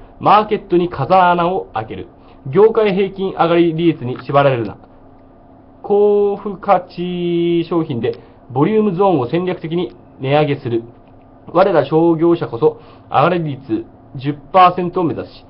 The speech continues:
そんなに苦しいならば売り売価を上げろ。今が戦略的値上げの絶好の機会。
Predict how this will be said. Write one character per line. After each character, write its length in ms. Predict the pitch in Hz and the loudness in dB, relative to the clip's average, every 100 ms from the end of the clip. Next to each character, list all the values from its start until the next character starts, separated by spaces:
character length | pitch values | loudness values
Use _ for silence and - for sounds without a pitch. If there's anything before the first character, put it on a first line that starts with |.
| - - | -20 -12
そ 80 | - | -8
ん 140 | 202 202 | -4 0
な 100 | 190 | 0
に 160 | 190 | 0
苦 180 | - 170 | -4 -6
し 120 | 170 | -2
い 60 | 175 | 0
な 100 | 131 | 2
ら 60 | 113 | 2
ば 240 | 123 - - - - - | 0 -4 -20 -20 -20 -10
売 80 | 139 | -6
り 300 | 175 180 - - - - - - - - - - - | -6 -8 -16 -20 -20 -20 -20 -20 -20 -20 -20 -20 -4
売 320 | 147 185 175 | 0 0 0
価 140 | 127 | -2
を 200 | 107 110 - | -2 -4 -4
上 80 | 117 | -2
げ 100 | 113 | 0
ろ。 200 | - - - - - | -2 -10 -20 -20 -6
今 260 | 190 220 | 0 2
が 160 | 135 120 | 2 0
戦 180 | 151 170 | 0 0
略 180 | 165 - | -2 -4
的 400 | 143 147 143 - - | -6 -6 -6 -12 -10
値 160 | 131 | -2
上 120 | 147 147 | 0 2
げ 100 | 143 | 0
の 260 | 139 123 - - - - - - - - | 0 -4 -14 -20 -20 -20 -20 -20 -18 -10
絶 180 | 131 - - | -10 -10 -4
好 200 | 170 165 | 0 2
の 120 | 139 | 0
機 120 | - | -2
会。 240 | 101 - | -6 -6